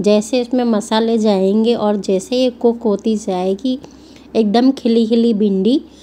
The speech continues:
बन जाएगी। मैं आपको दिखाती हूँ करना क्या है। तो देखिए भिंडी हमें अच्छे से मिक्स करनी है, फिर हमें तीन से चार मिनट के लिए इसको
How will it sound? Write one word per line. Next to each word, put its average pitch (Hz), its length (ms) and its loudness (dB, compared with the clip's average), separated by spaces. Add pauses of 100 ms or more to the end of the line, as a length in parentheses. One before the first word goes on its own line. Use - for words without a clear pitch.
(280)
बन 214 280 2
जाएगी। 202 480 -2 (360)
मैं 214 100 2
आपको 202 300 -2
दिखाती 214 600 -2
हूँ 254 280 0
करना 214 420 -2
क्या 214 240 -2
है। 247 340 0
तो 240 160 -6
देखिए 190 440 0
भिंडी 190 420 2
हमें 214 300 -2 (140)
अच्छे 226 260 -4
से 240 120 -2
मिक्स 233 300 0
करनी 240 400 0
है, 262 120 0 (500)
फिर 269 260 2
हमें 247 420 0 (420)
तीन 285 260 6
से 294 160 0
चार 214 380 0
मिनट 226 320 0
के 226 160 0
लिए 220 220 0
इसको 370 320 -8